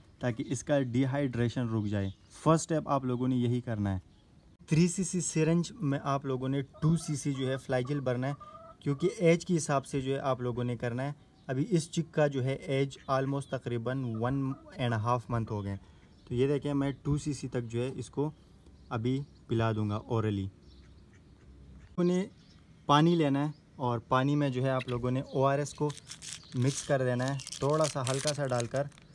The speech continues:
डिहाइड्रेशन के लिए जो है आप लोगों ने यूज़ करना है,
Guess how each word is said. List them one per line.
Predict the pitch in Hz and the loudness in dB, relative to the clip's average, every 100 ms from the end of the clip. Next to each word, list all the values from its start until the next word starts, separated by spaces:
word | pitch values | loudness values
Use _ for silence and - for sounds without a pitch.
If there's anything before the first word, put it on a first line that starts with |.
| - - - - - - - - - - - - 131 | -18 -18 -20 -20 -20 -20 -18 -16 -16 -20 -20 -12 -4
डिहाइड्रेशन | 135 143 151 131 135 147 143 | 0 2 2 0 0 0 -2
के | 135 | -4
लिए | 127 123 | -4 -2
जो | 120 120 | -2 -2
है | |
आप | 117 120 | -2 -4
लोगों | 117 120 | -4 -2
ने | |
यूज़ | 113 113 127 - | -2 -2 -2 -4
करना | 127 120 | -4 -2
है, | 143 | -4